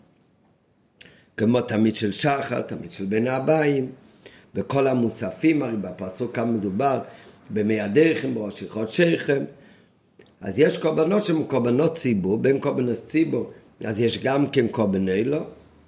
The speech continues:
יש עולת ציבור, חטאת ציבור, שלמי ציבור, נראה בהמשך. אז אומר רש"י שמה שכתוב בפסוק, "ותקעתם בחצוצרות על עולותיכם", אומר רש"י,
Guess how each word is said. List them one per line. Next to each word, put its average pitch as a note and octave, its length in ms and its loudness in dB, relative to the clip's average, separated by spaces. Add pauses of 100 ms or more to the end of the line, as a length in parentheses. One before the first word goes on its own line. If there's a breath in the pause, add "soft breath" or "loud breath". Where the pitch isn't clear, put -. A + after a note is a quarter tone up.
(140)
יש - 180 -12
עולת D3+ 480 4
ציבור, A2 400 -2
חטאת C#3+ 480 2
ציבור, A#2 380 -2 (140)
שלמי D#3+ 560 0
ציבור, C3+ 360 -2
נראה B2 260 -2
בהמשך. A#2 540 -2 (1300 soft breath)
אז - 140 -14
אומר A#2 400 2
רש"י A#2+ 320 0
שמה G#2 320 -2
שכתוב D3+ 400 -2
בפסוק, C#3 540 -2
"ותקעתם B2 600 -4
בחצוצרות A#2 760 -4
על A#2 120 2
עולותיכם", F3 720 4 (640 loud breath)
אומר C#3+ 280 2
רש"י, F3 640 4